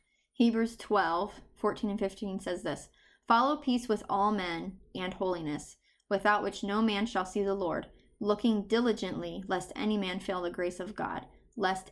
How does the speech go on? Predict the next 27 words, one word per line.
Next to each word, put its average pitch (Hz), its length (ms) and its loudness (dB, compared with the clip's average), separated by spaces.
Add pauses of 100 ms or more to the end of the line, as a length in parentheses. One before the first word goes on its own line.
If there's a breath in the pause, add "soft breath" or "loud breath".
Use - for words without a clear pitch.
(140)
any 226 320 4
root 208 360 2
of 196 320 -4
bitterness 175 720 -2
springing 220 640 0
up - 260 0
trouble 208 440 2
in 170 240 -4
you, 165 320 -4
and 180 260 -8
thereby 185 520 0
many 190 380 -4
be - 200 -4
defiled." - 680 -4 (720 soft breath)
The, 196 300 -2
it, - 320 -8
this 190 180 -4
is 190 140 -6
King 185 300 -8
James, 175 320 -6
so 175 260 -4
listen 196 300 -4
to 208 80 0
the 202 100 -2
last 180 300 -2
part 185 180 -4
again. 175 300 -6